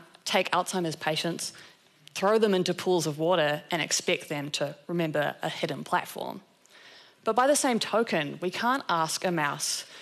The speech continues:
if it remembers who its siblings are or what it had for lunch. What we need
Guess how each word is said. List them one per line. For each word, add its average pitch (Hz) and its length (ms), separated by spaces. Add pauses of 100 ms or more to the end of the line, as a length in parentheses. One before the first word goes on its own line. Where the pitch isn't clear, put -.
(200)
if - 160
it 180 120
remembers 156 360
who 180 120
its - 100
siblings 180 460
are - 260 (340)
or 165 320 (140)
what 180 120
it 156 60
had 160 160
for - 160
lunch. - 380 (1300)
What 311 200
we 311 120
need 180 460